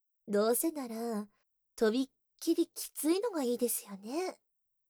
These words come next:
<laughs> 今日は、お射精できるかな。お射精、許可してもらえるかな。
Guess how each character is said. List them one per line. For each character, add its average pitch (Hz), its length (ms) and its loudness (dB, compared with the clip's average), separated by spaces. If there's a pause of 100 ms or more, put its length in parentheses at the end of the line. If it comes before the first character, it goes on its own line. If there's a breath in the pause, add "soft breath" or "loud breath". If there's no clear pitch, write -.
<laughs> - 1900 -20
今 - 100 -14
日 - 40 -18
は、 - 580 -20 (460)
お - 120 -20
射 - 220 -8
精 - 160 -10 (160)
で - 140 -18
き - 200 -20
る - 80 -14
か - 200 -16
な。 - 80 -20 (1300)
お - 60 -12
射 233 240 -2
精、 - 160 -8 (1080 soft breath)
許 302 160 0
可 277 180 -2
し - 120 -4
て 233 140 -4
も 233 140 -8
ら 262 140 -2
え 294 60 -2
る 339 100 0
か 349 180 -6
な。 311 840 -10